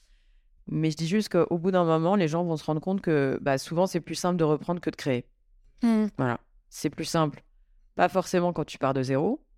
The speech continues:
Speaker 1: parce qu'effectivement, euh, un administrateur judiciaire, il va regarder, euh, ton, à périmètre constant ce que tu représentes, est-ce que t'as une crédibilité, est-ce que tu sais ce que c'est que de reprendre une boîte, et cetera. Donc non, c'est compliqué.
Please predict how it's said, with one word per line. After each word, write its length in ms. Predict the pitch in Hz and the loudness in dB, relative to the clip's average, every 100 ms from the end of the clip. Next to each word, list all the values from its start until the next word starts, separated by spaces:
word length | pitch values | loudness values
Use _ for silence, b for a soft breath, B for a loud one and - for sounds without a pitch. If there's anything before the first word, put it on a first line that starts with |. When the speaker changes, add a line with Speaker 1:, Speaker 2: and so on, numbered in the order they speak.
| _ | _
Speaker 1:
parce 140 | 135 - | -6 -4
qu'effectivement, 760 | 143 151 - 139 151 156 156 | -2 -2 -2 -4 -2 0 0
euh, 140 | 131 127 | 0 0
un 120 | 135 | 0
administrateur 560 | 135 135 - 143 143 | 0 -2 -4 -6 -4
judiciaire, 520 | 139 139 135 - 151 151 | -4 -6 -6 0 2 2
il 80 | |
va 100 | 143 | 0
regarder, 460 | 135 139 135 143 143 | -2 -2 0 2 2
euh, 180 | 135 101 - _ _ _ | 0 -4 -8 _ _ _
ton, 160 | - 151 - | -20 -16 -6
à 100 | - | -2
périmètre 380 | 151 143 143 - | 0 0 -2 -4
constant 300 | 143 - 160 | -6 -2 -2
ce 80 | |
que 80 | - | -2
tu 120 | 143 | -4
représentes, 540 | - - 143 143 170 175 | -6 0 0 2 -2 -2
est-ce 140 | 156 | -4
que 80 | - | -4
t'as 340 | - 71 147 | -4 -2 -2
une 100 | - | -4
crédibilité, 800 | - 151 143 131 135 143 147 165 | -4 -4 -4 -2 -2 2 4 4
est-ce 100 | 147 | 2
que 100 | - | 0
tu 240 | 139 - - | -4 -4 -10
sais 160 | - | -8
ce 280 | 135 - - | -8 -8 -6
que 80 | 139 | -4
c'est 200 | - 151 | -2 -2
que 120 | 147 | 0
de 80 | 143 | -2
reprendre 320 | 139 - 147 | -2 -2 -2
une 100 | 151 | 2
boîte, 240 | 151 165 | 4 4
et 60 | 127 | 2
cetera. 280 | - 143 175 | -6 0 0
Donc 200 | 156 135 | 0 -4
non, 200 | 160 185 | -2 -2
c'est 140 | - 147 | -2 -6
compliqué. 520 | 139 - 151 220 | -6 -8 0 0